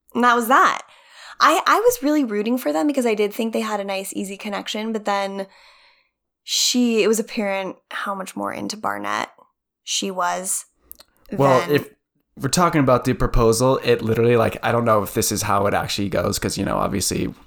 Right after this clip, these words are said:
Speaker 2: the producers can cut it however it is, but it literally looked like Barnett said, like, "I don't think it's gonna work out between us," and she left that pod and went into the pod with Mark and said yes to him.
Speaker 1: Okay, there was a,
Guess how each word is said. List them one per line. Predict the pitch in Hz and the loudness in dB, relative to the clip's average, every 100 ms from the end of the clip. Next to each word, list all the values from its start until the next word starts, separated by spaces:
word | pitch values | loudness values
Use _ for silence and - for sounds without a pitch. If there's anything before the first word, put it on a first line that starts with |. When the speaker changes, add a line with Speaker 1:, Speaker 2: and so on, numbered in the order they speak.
| - | -10
Speaker 2:
the | |
producers | - - 98 - 98 92 | 0 0 0 -2 -2 -4
can | - 92 | -4 -4
cut | - 73 | -4 -4
it | 92 - | -6 -8
however | 117 92 - 98 | -4 -4 -2 0
it | 92 | 2
is, | 95 101 | 0 0
but | - 135 | -2 0
it | 123 | 0
literally | 123 139 147 131 | 2 4 4 4
looked | 110 117 113 | 4 0 2
like | 117 98 - - _ _ - | 2 0 -2 -12 _ _ -2
Barnett | 120 110 110 117 | 0 0 0 -2
said, | - 120 107 | 0 0 0
like, | 98 110 113 _ _ _ _ _ _ _ _ - | 0 -2 -6 _ _ _ _ _ _ _ _ -4
"I | 107 | 0
don't | 107 101 | 0 0
think | 117 | 0
it's | 110 | 0
gonna | 113 98 | 0 0
work | 104 101 | 0 0
out | 98 104 | -2 -2
between | - 110 110 | 0 2 2
us," | 110 - - | 0 -2 -4
and | 127 | -2
she | - 117 113 | 0 0 0
left | - 110 107 107 - | -2 -2 0 0 0
that | 107 - | -2 2
pod | 123 104 110 131 - _ _ _ | 2 2 0 -4 -10 _ _ _
and | - 107 | -2 0
went | 110 113 | 0 -2
into | 117 113 | 0 0
the | 101 | 0
pod | - 104 | 2 2
with | 107 - | 0 -4
Mark | 101 101 101 - _ _ _ _ | -4 -4 -6 -12 _ _ _ _
and | 104 92 | -2 0
said | - - | 0 -2
yes | - - - - - - | -2 -4 -4 -6 -8 -8
to | 90 | -4
him. | - - _ - - - - - | -4 -8 _ -18 -18 -20 -6 0
Speaker 1:
Okay, | 254 262 | 2 4
there | 220 | 4
was | 214 214 226 | 4 2 2
a, | 254 | -2